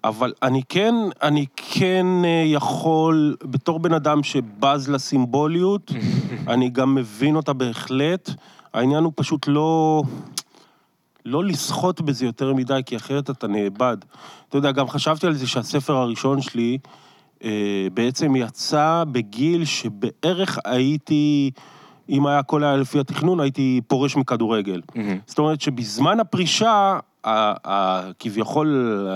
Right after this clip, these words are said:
Speaker 1: אה,
Speaker 2: שזה איזה גיל פורשים מכדורגל? שלושים וארבע?
Speaker 1: אתה יודע, שלושים וארבע או משהו
Speaker 2: כן.
Speaker 1: כזה, לא יודע מה. ואמרתי, "בואנה, יש פה משהו פסיכולוגי. יכול להיות שזה נכון."
Speaker 2: אתה פרשת בגלל פציעה, נכון?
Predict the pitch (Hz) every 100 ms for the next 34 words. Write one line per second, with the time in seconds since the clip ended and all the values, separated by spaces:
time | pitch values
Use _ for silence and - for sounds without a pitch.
0 | 92 92 120 120 120 127 127 120 135 143
1 | 139 147 156 156 98 117 98 104 - 359
2 | - 220 - 226 165 147 214 220 202 170
3 | - 104 131 147 220 294 285 277 254 226
4 | - - _ _ _ - 175 214 160 113
5 | 190 131 147 - 302 233 202 - 220 -
6 | - 269 302 294 143 107 90 87 - -
7 | 117 139 214 294 320 285 294 294 285 147
8 | 104 107 131 147 151 156 143 139 139 139
9 | - 143 139 95 - 147